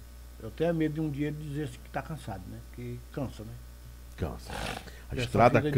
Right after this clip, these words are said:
Speaker 2: cansa, o
Speaker 1: essa
Speaker 2: palco, os palcos cansam.
Speaker 1: Essa vida de,
Speaker 2: Os palcos
Speaker 1: de,
Speaker 2: da vida
Speaker 1: de,
Speaker 2: cansam,
Speaker 1: da
Speaker 2: né?
Speaker 1: estrada cansa muito as pessoas. Tem muitos que cansam.
Speaker 2: A vida artística mesmo,
Speaker 1: É.
Speaker 2: né, Didi? Cansa,
Speaker 1: Eu, eu
Speaker 2: cansa
Speaker 1: tinha um
Speaker 2: pra caramba.
Speaker 1: sanfoneiro aqui que tava com vinte e um anos aqui, aí ele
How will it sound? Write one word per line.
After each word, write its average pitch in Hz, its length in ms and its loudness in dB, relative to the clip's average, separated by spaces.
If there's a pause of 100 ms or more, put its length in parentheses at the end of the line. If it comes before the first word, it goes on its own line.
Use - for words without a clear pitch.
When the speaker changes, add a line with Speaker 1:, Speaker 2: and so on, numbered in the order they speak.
Speaker 2:
cansa, 127 220 6
o 113 60 8
Speaker 1:
essa 110 100 -2
Speaker 2:
palco, 123 300 12
os 135 180 2
palcos - 580 10
cansam. 117 460 4
Speaker 1:
Essa 135 100 4
vida 151 220 4
de, 147 180 2
Speaker 2:
Os 143 120 2
palcos 123 260 10
Speaker 1:
de, 110 60 6
Speaker 2:
da 113 80 12
vida 117 180 4
Speaker 1:
de, - 60 0
Speaker 2:
cansam, 123 280 2
Speaker 1:
da 143 80 6
Speaker 2:
né? 139 60 6
Speaker 1:
estrada 135 380 2
cansa 139 300 -4
muito 143 240 -2
as 127 140 -2
pessoas. 117 460 -4 (400)
Tem 113 120 -4
muitos 127 300 -4
que 175 120 -4
cansam. 117 380 -4 (640)
Speaker 2:
A 214 60 4
vida 262 200 6
artística - 380 2
mesmo, 123 300 6
Speaker 1:
É. 95 40 2
Speaker 2:
né, 117 140 4
Didi? 80 200 0
Cansa, - 340 4
Speaker 1:
Eu, - 40 2
eu 85 80 -2
Speaker 2:
cansa - 120 4
Speaker 1:
tinha 160 120 2
um 151 40 4
Speaker 2:
pra - 60 -2
caramba. 143 140 0
Speaker 1:
sanfoneiro 151 320 4
aqui 139 140 -2
que 147 40 -2
tava 135 220 -2
com 127 140 -2
vinte 165 240 0
e 165 60 0
um 151 140 2
anos 147 140 0
aqui, 143 240 -4
aí 151 80 0
ele 151 100 -6